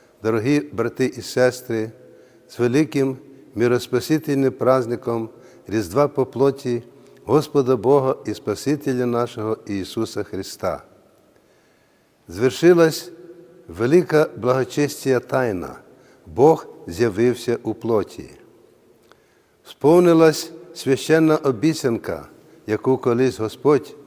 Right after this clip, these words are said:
ще в раю дав падшому Адамові, що сім'я жінки зітре голову древнього змія диявола. Бог прийшов на землю в образі людини,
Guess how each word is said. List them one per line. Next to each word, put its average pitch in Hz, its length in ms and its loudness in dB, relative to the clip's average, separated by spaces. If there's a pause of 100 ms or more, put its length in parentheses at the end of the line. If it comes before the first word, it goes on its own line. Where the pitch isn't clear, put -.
(360)
ще 135 240 2
в 123 80 2
раю 127 420 2 (340)
дав 123 460 2
падшому 120 540 0
Адамові, 110 640 -2 (720)
що - 360 2 (180)
сім'я 143 540 2
жінки 110 600 -2 (360)
зітре 135 540 2 (120)
голову 127 680 2 (460)
древнього 123 580 -2
змія 113 480 -2 (100)
диявола. 90 680 -4 (1300)
Бог 135 340 4
прийшов 143 440 2
на 135 140 4
землю 135 540 2 (300)
в - 60 -6
образі 131 460 2
людини, 123 640 0